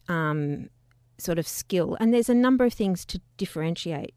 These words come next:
You've got staging, where you're asking someone to stand there,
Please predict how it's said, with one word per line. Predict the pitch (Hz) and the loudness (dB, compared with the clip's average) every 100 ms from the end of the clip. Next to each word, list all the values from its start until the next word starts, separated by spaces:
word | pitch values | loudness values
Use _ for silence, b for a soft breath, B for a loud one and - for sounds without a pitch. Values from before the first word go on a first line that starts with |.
| _ | _
You've | 185 185 | -6 -4
got | 202 - | -4 -6
staging, | - 196 170 175 - 165 170 | -6 -2 0 -2 -2 -4 -2
where | 160 156 | -2 -2
you're | 151 | -2
asking | 156 151 165 | -4 -6 -10
someone | - 147 147 | -10 -8 -8
to | - | -12
stand | - 156 156 156 156 | -8 -4 -2 -2 -2
there, | 156 156 | -4 -6